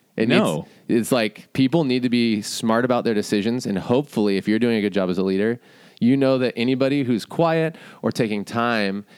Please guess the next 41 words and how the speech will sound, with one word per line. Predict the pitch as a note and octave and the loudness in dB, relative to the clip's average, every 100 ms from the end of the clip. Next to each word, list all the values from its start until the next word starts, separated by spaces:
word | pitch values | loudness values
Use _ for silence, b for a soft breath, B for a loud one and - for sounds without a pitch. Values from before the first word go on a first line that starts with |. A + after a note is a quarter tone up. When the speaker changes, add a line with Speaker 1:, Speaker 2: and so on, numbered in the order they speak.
| B | B
Speaker 1:
is | G#2 | -4
not | A2 B2+ | 0 0
just | C3+ A2 | -2 0
using | A2+ G#2 A2+ | 0 0 -2
it | A2+ | -2
to | - - | -4 -4
F | E2+ - | -8 -2
off | F#2 F2 F2 - b b - | -2 0 -4 -12 b b -4
and | F#2+ F#2 | -2 -2
do | F2+ G#2 | 0 2
their | F#2+ F2+ | 2 2
world | F#2 F#2 F#2 | 2 2 0
and, | F2+ F2 | -2 -4
like, | E2+ - F#2+ | -6 -10 -4
be | G#2 | -2
lazy. | F#2 G2+ A2 F2 | 0 0 0 -2
It's | F2 | -4
because | - G2 G2+ E2+ | -4 -2 0 0
they | G2+ | 0
need | G2+ A2+ | 0 0
to | G2+ | -2
process | - A2 A2 G#2+ G2 | 0 0 2 -2 0
and | F#2+ | -4
think | - G2+ - | -2 -4 -2
through | G2+ G#2 G2 | 0 2 0
something | - G#2+ G#2 G2 F2+ | 0 -2 0 -2 0
that | F2+ E2+ | -2 -2
will | G2 E2+ - - | -2 -4 -8 -8
greatly | - G#2+ F#2+ | -2 -2 -2
affect | F2 - F2 - - - b b b | -6 -4 -6 -6 -18 -20 b b b
the | A2 | 0
world | G2 F2 | 2 2
around | E2+ D#2+ | 0 -2
them. | C#2 - - - | -6 -10 -12 -8
Speaker 2:
If | C#3+ | -8
you | B2 A#2 F#3+ | -8 -2 0
don't | B3 A3+ | 0 -2
have | C#3+ C#3 | -2 -4
time | - G#2+ A#2 C3+ | -2 -2 0 -4
to | - A2+ | -4 -2
detach | F#2+ - - F#2 A#2+ - - - | -2 -4 -4 -4 -2 -6 -10 -12